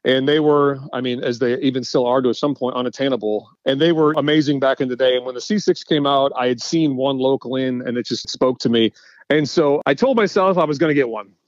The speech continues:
And the time became right, and my son and I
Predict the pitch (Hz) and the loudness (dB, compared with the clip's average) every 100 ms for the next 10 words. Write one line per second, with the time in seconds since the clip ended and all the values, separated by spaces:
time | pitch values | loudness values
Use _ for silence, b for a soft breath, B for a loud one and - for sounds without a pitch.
0 | - 139 139 139 135 120 135 170 202 196 | -4 0 2 2 0 -4 -2 0 2 2
1 | 165 165 156 151 135 131 127 123 - - | 2 2 2 2 2 2 0 -2 -8 -6
2 | 123 123 120 120 120 120 - 151 156 165 | -2 -2 -2 -2 -2 -2 -2 0 2 0
3 | 160 131 135 123 117 117 | -2 -4 -6 -6 -6 -4